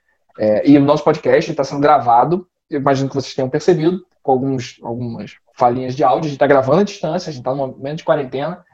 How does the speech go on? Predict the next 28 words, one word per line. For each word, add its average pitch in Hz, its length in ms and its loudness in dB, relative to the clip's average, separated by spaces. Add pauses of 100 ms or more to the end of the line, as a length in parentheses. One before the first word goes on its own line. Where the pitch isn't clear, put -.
(400)
mas 131 320 2
em 156 60 4
breve 143 280 4
a - 20 0
gente 151 160 -4
vai 147 140 2
também 151 180 -6
gravar 143 260 -2
presencial. 143 720 -4 (460)
É, 123 220 4
uma 196 180 2
coisa 262 220 0
assim, 135 280 -6 (520)
é, 123 120 2
vê, 175 120 4
vê 226 200 2
se 302 120 -6
eu, 269 440 -2
vê 156 200 -2
se 214 160 0
essa 226 240 2
é - 20 4
a 214 40 0
fórmula 214 460 2
pra 180 200 2
tentar, 170 600 0 (280)
pra 156 100 4
galera 160 480 4